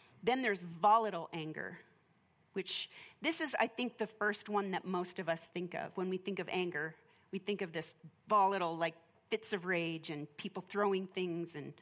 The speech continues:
yelling and screaming. It involves, uh, sometimes spontaneous bouts of excessive or violent anger. Then there are other forms of anger that are not quite as out there. Passive anger,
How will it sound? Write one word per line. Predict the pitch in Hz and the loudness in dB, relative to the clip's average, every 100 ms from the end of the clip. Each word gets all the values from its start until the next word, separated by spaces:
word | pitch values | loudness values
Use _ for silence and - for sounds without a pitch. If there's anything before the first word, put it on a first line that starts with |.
| - - - - | -20 -20 -20 -2
yelling | 190 214 196 190 175 | 4 6 6 4 2
and | 175 | 0
screaming. | - 202 208 196 185 185 - - - - - | -2 0 0 2 0 0 -8 -20 -20 -18 -2
It | - | 0
involves, | 247 233 233 226 240 - - - | 2 6 8 8 6 0 0 4
uh, | 202 185 | 4 4
sometimes | - 277 294 294 262 262 - - | 2 0 2 0 2 0 -2 -2
spontaneous | - - 220 202 208 233 240 254 254 190 | -6 2 2 2 0 -4 -2 0 -2 2
bouts | 196 190 175 - | 4 4 2 -4
of | 185 | -4
excessive | 185 - - - 202 - 277 269 262 | -4 -2 -2 2 2 2 0 -2 -2
or | - 190 196 196 - - | -2 2 2 0 -6 -2
violent | 170 170 175 - - - | 0 0 -2 -6 -12 -10
anger. | 160 151 - - - _ _ _ _ - - - - - - - - | -8 -8 -10 -14 -16 _ _ _ _ -20 -20 -20 -20 -20 -20 -20 -10
Then | 185 330 359 185 180 170 | 2 6 6 4 2 2
there | 226 220 | 4 6
are | 202 202 | 6 6
other | 302 349 | 4 2
forms | 339 233 220 202 | 2 0 2 0
of | |
anger | 196 190 202 | 0 0 0
that | 185 170 - | 0 0 -2
are | 190 | 0
not | 185 - | 0 -2
quite | - 240 233 | 0 0 2
as | 202 180 - - - _ _ _ - | 0 0 -4 -4 -8 _ _ _ 2
out | 208 - | 2 2
there. | - 170 180 185 - - _ | 0 2 2 -2 -16 -20 _
Passive | - 214 208 247 247 202 | 0 4 4 4 -2 0
anger, | 175 180 190 - | -2 0 0 -2